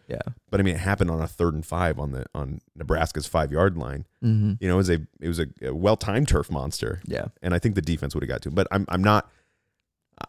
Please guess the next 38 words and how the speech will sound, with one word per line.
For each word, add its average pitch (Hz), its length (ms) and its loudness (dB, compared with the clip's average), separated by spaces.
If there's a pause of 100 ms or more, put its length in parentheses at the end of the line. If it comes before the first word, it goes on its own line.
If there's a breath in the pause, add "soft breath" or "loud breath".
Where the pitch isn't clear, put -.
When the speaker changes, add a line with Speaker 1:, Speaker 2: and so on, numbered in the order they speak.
(220)
Speaker 2:
I'm 107 160 2
not 120 180 4
fully 110 400 4
committed 104 360 2
to 92 60 0
giving 90 360 4
that 87 260 4
a 82 60 -2
Big 82 200 -2
Mac 85 240 2
sack, 82 280 2
even 85 220 -2
though 87 80 2
Nebraska 80 380 0
was 85 80 2
like, - 160 -4
"Big - 200 4
Mac 202 200 4
sack." 190 800 4
<laughs> - 920 -2
Speaker 1:
Count 143 320 6
it. - 280 2
Speaker 2:
"Get 214 220 -4
your 226 80 -2
Big 190 260 2
Mac. 113 280 4
He 170 100 0
fell." 104 540 0
Speaker 1:
Yeah. 135 300 4 (180)
It's - 160 -6
how, 135 160 4
whatever 139 320 4
it 139 140 0
says, 135 260 0 (100)
says 120 260 0
on 113 120 0
the 113 80 0
stat, 110 320 -4